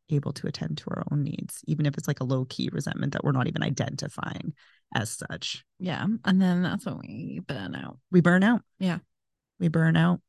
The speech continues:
Speaker 2: Which I think also is one of those things where burnout gets spoken about, about work
Speaker 1: Mm-hmm.
Speaker 2: all the time. Like, "Oh, like, you know, try to avoid work burnout, do these things for yourself." But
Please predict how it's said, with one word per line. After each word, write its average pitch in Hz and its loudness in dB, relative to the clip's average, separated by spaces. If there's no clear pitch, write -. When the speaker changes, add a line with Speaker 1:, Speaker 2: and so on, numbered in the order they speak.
Speaker 2:
Which 247 2
I 262 6
think 277 8
also 208 6
is 233 2
one 220 4
of 190 4
those 190 0
things 190 2
where 180 2
burnout 180 0
gets 151 -4
spoken 165 0
about, 156 2
about 143 -4
work 175 -4
Speaker 1:
Mm-hmm. 147 0
Speaker 2:
all 226 4
the 240 2
time. 247 4
Like, 107 -4
"Oh, 262 0
like, 214 -4
you 185 -2
know, 175 2
try 160 -2
to 165 2
avoid 170 -2
work 165 -2
burnout, 151 2
do 156 0
these 151 -4
things - -8
for - -8
yourself." 165 -2
But 120 0